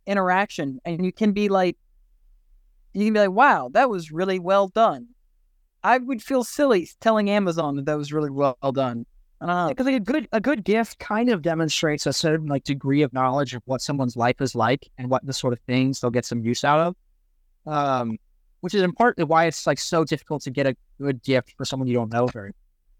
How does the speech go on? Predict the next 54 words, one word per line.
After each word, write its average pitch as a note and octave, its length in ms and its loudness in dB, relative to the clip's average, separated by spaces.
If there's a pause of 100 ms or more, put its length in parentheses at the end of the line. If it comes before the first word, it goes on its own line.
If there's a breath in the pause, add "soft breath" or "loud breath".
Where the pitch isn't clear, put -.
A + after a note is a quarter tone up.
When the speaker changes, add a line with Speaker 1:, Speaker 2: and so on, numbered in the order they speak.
(260)
Speaker 2:
Like, D3 100 -2
I F3+ 40 6
don't G3 80 4
know G3+ 40 4
if - 100 0
you F3+ 60 2
guys E3+ 180 4
have E3 80 2
ever D3 180 0
been C#3 280 -2
part C#3+ 180 0
of, - 80 -2
like, C3+ 140 -6
a A#2+ 100 -2
large B2 320 0
group C3 200 -4
like A#2 140 -4
Secret B2 300 -6
Santa B2 540 0
or B2 80 -2
anything B2 240 -6
like A#2 180 -2
that. B2 300 0 (400)
Um, C3+ 300 0
but C#3 140 -6
if C3 120 -4
you F3 60 2
get, F#3 160 0
like, D3 240 0 (140)
if D3+ 160 -8
you C#3+ 200 2 (340)
pull F3 160 2
the D3+ 100 2
name C3+ 240 2
of, B2 160 -2
like, B2 140 -2
someone C3+ 260 -2
in B2+ 80 -2
a B2+ 60 -2
group B2+ 280 -6
who B2+ 80 -4
you B2+ 200 -2
are B2 140 0 (240)
less C#3 260 -2
familiar C3+ 400 -2
with, F#3 320 0 (320)
it's F3+ 200 -4
much A3+ 180 0
harder E3 280 0
to C3+ 80 -4
give, B2+ 180 -2
like, B2+ 160 -6
a, A#2 180 -2 (520)
a B2 80 -16